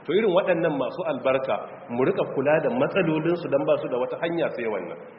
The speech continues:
Amma wanda yake part time, to wannan kuma daman kawai yana yi ne fi sabilillahi. A matsayin kaman voluntary service ne nasa, da yake ga bari ya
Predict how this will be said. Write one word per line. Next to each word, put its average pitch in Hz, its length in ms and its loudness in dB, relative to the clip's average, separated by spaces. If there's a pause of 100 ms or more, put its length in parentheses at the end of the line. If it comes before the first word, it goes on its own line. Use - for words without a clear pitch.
(140)
Amma 147 200 4 (100)
wanda 254 180 4
yake 185 320 2
part 160 220 2
time, 135 260 4 (320)
to - 80 -6
wannan 196 240 0
kuma 175 160 0
daman 165 240 2
kawai 156 240 0
yana 160 160 2
yi 151 140 2
ne 147 180 0
fi 151 140 -10
sabilillahi. 107 800 -4 (320)
A 127 100 2
matsayin 170 400 2
kaman 139 320 -2
voluntary 156 560 0
service 127 360 -4
ne 113 120 -4
nasa, 113 360 -4 (440)
da 131 80 -4
yake 156 260 -2
ga 135 140 0
bari 127 160 0
ya 170 180 0